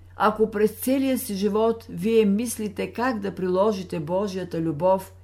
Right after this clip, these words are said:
и Божията мъдрост и сте намерили начин как да се съобщавате с невидимия свят, вие сте разрешили една от задачите на своя живот.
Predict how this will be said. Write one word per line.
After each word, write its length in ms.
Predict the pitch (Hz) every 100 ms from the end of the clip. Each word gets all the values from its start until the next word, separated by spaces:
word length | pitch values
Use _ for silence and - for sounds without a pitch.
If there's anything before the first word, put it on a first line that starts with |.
| -
и 120 | 165
Божията 680 | 143 170 180 165 160 151
мъдрост 720 | 151 170 214 165 170 175 - - - - - - - -
и 120 | 214
сте 200 | - 214
намерили 560 | 214 220 269 262 226
начин 480 | 214 208 240 233 208 196
как 280 | 233 254 233
да 120 | 214
се 200 | 214 196
съобщавате 840 | 180 180 175 - 208 220 208 202 175
с 100 | 175
невидимия 640 | 170 165 226 190 175 160
свят, 580 | 147 - 170 214 214 - - - - - - - - - -
вие 440 | 156 143 170 226 254
сте 260 | - 240
разрешили 840 | 220 202 208 208 208 208 202 202 196 - - -
една 640 | 160 143 160 165 190 -
от 200 | 233 247
задачите 840 | 214 226 202 208 202 185 185 185 -
на 140 | - 151
своя 420 | - 156 151 147
живот. 520 | 143 143 127 131 -